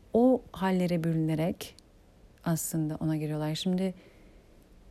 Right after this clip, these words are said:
kendi varoluşumuzda kapasitemizi arttırdığımızda, duygusal anlayış alanımızı arttırdığımızda biz bu davranışı illa kendimize tehdit olarak değil, karşımızdakinin bizi kendisine tehdit olarak görmüş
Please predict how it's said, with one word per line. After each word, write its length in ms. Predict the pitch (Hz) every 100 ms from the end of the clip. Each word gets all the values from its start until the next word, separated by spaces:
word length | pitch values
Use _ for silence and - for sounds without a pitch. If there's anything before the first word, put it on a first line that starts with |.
| - - - - 214 - -
kendi 500 | - 185 185 180 262
varoluşumuzda 720 | 269 247 233 - 208 202 202
kapasitemizi 600 | - - 185 - 185 175
arttırdığımızda, 800 | - 170 - 185 180 175 170 156
duygusal 600 | 165 156 160 - - 254
anlayış 460 | - 190 185 180 -
alanımızı 420 | 165 165 165 -
arttırdığımızda 840 | 165 170 175 165 160 165 160 180 190 - - -
biz 200 | 240 220
bu 160 | 240
davranışı 520 | 202 196 196 202 196 214
illa 260 | 208 202
kendimize 420 | 202 202 185 185
tehdit 400 | 180 185 175 -
olarak 240 | 185 175 175
değil, 120 | 254
karşımızdakinin 1040 | - 175 175 208 208 220 - 294 320 240 185
bizi 260 | 220 202
kendisine 460 | 196 196 180 175 180
tehdit 300 | 180 175 175
olarak 340 | 175 165 160
görmüş 400 | - 165 165 165